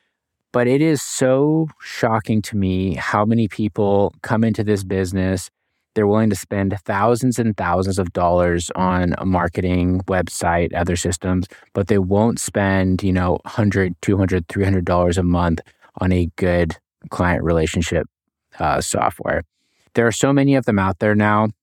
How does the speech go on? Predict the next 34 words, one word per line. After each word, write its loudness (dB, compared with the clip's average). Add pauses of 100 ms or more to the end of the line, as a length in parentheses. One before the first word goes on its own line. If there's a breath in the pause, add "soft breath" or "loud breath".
(120)
I 2
think 4
this 0
is 2
honestly 0
sometimes -2
too -2
why -2
people -2
are 2
hesitant -2
to -4
spend -4
the 0
money, 0
'cause -2
there's 0
so 0
many 0
out -2
there. -2
They -2
don't 0
know 0
which -2
one 0
to -4
pick. -4 (400)
But 0
there's 0
so 0
many 2
out 0
there. 0